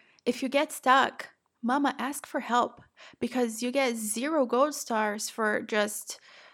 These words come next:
you know, sacrificing your sleep and, like, duct taping your business together just to say that you did it. Like, I've walked the path, mama, and I'm still walking the path. I'm only a few steps ahead of you. But if you need help, I'm here for you, mama. Like I said,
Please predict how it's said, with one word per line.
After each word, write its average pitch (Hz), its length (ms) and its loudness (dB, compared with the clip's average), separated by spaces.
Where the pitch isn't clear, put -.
you 220 100 -6
know, 180 260 -4
sacrificing 240 800 0
your 214 160 0
sleep 233 680 -2
and, 202 240 -4
like, 196 220 -4
duct 214 180 0
taping 220 260 -2
your 208 100 -4
business 220 340 -4
together 202 320 -2
just 202 320 -8
to 214 60 -6
say 196 200 -4
that 196 140 -6
you 185 80 -8
did - 240 -2
it. - 160 -6
Like, - 280 -10
I've 226 280 2
walked 226 340 6
the 226 80 -4
path, 233 380 4
mama, 208 160 0
and 220 100 2
I'm 220 140 0
still 294 240 0
walking 226 340 2
the 208 60 -4
path. 196 340 -2
I'm 285 300 0
only 294 220 4
a 262 40 -2
few 269 160 -2
steps - 280 -4
ahead - 260 0
of 262 160 0
you. - 280 -6
But 240 100 2
if 262 140 0
you 302 80 0
need 285 140 2
help, 285 260 0
I'm 254 200 -4
here 262 240 -2
for 247 160 -6
you, 214 140 -4
mama. 214 300 -4
Like 233 240 -4
I 254 40 -6
said, 262 360 2